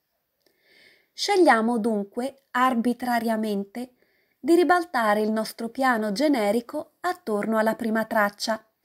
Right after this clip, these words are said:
in modo da portarlo sul piano orizzontale P O.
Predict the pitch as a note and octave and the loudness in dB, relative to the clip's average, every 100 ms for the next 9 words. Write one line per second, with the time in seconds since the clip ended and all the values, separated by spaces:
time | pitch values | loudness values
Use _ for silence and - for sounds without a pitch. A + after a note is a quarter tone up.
0 | _ _ _ _ A#3 A3+ A#3+ B3+ A3 G#3 | _ _ _ _ -2 2 4 2 2 -2
1 | G#3+ D4 E4 - G#3 G3+ G#3 B3 C4 D#4 | -4 -6 -8 -4 -2 0 0 -2 -2 -4
2 | D#4 A#3+ A3 A3 A3+ A3+ G#3 C4+ C#4 - | -4 -2 -2 0 -2 -2 -2 -2 -2 0
3 | G#3+ G#3 A3 - A3+ G#3+ G#3 - | 0 0 -2 -4 0 2 2 -2